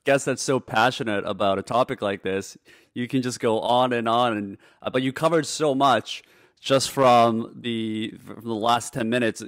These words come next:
There was so many things that you've uncovered, and particularly at a time with Corona and people staying home, with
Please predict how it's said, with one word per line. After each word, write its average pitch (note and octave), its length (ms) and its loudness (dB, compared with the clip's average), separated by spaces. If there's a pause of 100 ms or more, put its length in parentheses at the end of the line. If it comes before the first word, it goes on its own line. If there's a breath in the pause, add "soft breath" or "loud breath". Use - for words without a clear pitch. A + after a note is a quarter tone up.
There A#2 220 0
was A2+ 120 0
so - 140 -2
many D#3 160 0
things B2 220 -4
that A#2 80 0
you've G#2+ 180 -6
uncovered, G#2 600 -2 (380 soft breath)
and G2+ 480 -2 (100)
particularly E3+ 520 0
at C3+ 100 4
a A#2 60 2
time A#2 400 -4
with G2+ 240 -4 (220)
Corona A#2 380 0
and G2 120 -2
people C#3+ 220 -6
staying A2 320 -6
home, A2+ 400 -2
with F#2+ 260 -6